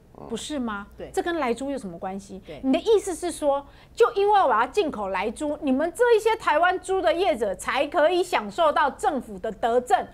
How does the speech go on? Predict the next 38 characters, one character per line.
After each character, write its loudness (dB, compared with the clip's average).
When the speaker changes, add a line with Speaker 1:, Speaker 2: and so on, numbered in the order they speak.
Speaker 1:
还 2
不 2
赶 4
快 4
拍 -2
手 4
欢 2
迎 -2
莱 0
猪？ -4
没 2
有 4
美 4
国 4
的 4
莱 4
猪 2
要 4
来 4
哈， 4
你 -2
们 -2
这 2
些 4
台 2
湾 2
猪 -2
的 2
业 2
者 2
怎 -6
么 -4
等 -4
得 -4
到 2
民 -4
进 -2
党 -8